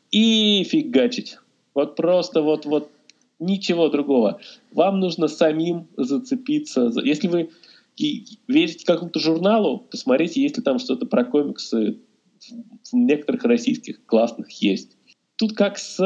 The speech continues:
образованием, как бы, чем больше вам изначально хотелось что-то узнать про заинтересовавшую вас картину или, я не знаю, видеообъект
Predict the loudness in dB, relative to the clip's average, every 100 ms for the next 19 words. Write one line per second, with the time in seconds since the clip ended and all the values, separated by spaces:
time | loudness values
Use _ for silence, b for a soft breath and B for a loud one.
0 | 0 0 0 0 0 0 2 2 2 0
1 | -2 -4 -4 -2 -4 0 -2 0 -2 -2
2 | -2 -2 2 0 2 2 2 0 0 2
3 | 2 2 -2 -8 -4 -2 -2 0 2 2
4 | 0 2 4 4 2 0 0 0 0 0
5 | -6 -4 -6 -8 _ b b -2 0 -2
6 | -2 0 2 2 2 2 4 4 2 0
7 | -2 0 0 0 -2 -8 b b -4 -2
8 | 2 4 4 2 2 4 2 -4